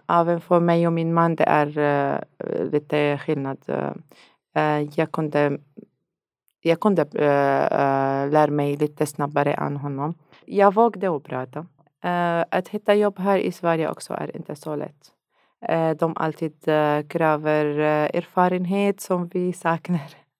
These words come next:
Och, eh, även om jag har, eh, bra erfarenhet åt dem, eh, Sverige, men de räknas inte det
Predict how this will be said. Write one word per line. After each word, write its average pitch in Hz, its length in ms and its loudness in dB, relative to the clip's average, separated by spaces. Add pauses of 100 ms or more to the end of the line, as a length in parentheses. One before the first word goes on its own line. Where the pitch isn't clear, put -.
(500)
Och, 170 500 2
eh, 160 320 0 (300)
även 190 340 2
om 185 180 -2
jag 165 160 -2
har, 151 400 -4
eh, 147 500 -2
bra 160 420 -2
erfarenhet 156 800 -6
åt 147 140 -12
dem, 135 300 -4
eh, 131 240 -8
Sverige, 139 560 -2 (360)
men 160 280 2
de 147 180 -2
räknas 147 360 -6
inte 143 300 -10
det - 240 -8